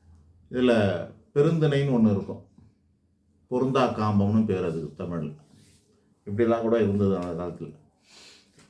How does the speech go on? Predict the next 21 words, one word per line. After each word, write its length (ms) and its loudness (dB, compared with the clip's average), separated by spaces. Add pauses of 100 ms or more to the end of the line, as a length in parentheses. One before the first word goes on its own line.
(100)
சங்கத்தமிழ் 580 0
பாடம் 180 0
எடுக்க 180 -2
முடியாது, 400 -4
விட்டுறலாம். 440 -10 (2250)
அப்புறமா 380 0
வந்து 220 2 (120)
காதல்ல 400 4
வந்து 220 4
வளர்ச்சியில 480 2 (420)
காலங்காலமா 560 0
மாறிக்கிட்டே 380 0
வருது. 320 -2 (1000)
ஒரு 140 -2
ஒரு 160 2
காலத்துல 440 2
விஞ்ஞானம் 400 2
வளரும்போது 500 0
வாழ்க்கையில 340 0 (100)
எல்லாமே 300 0 (140)
மாறும். 280 -2